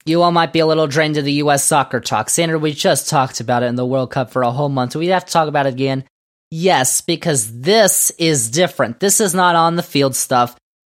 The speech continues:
This is off the field stuff. And it's pretty juicy stuff. And it doesn't matter if you like soccer or not. You're gonna like this story. So just keep listening, because there is the fact that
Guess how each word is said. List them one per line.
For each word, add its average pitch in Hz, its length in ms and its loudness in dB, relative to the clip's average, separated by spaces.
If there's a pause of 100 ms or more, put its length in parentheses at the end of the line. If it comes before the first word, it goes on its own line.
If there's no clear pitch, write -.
(140)
This 190 200 2
is 190 160 2
off 165 240 2
the 143 80 -10
field 123 240 0
stuff. - 420 -4 (320)
And 180 140 -2
it's 185 120 -4
pretty 262 280 0
juicy 156 420 0
stuff. 135 400 2
And 147 80 -4
it 143 60 -4
doesn't 165 260 2
matter 143 240 4
if - 140 -2
you 135 60 0
like 135 180 0
soccer 135 380 0
or 156 40 -2
not. 156 280 -2 (220)
You're 143 160 -2
gonna 160 160 0
like 139 240 0
this 123 160 -2
story. 107 500 -8 (180)
So 147 160 0
just 180 260 0
keep 175 220 -2
listening, 110 420 -2
because 131 460 -2 (400)
there 165 180 2
is 214 160 2
the 233 100 -2
fact 165 480 0
that 160 200 -2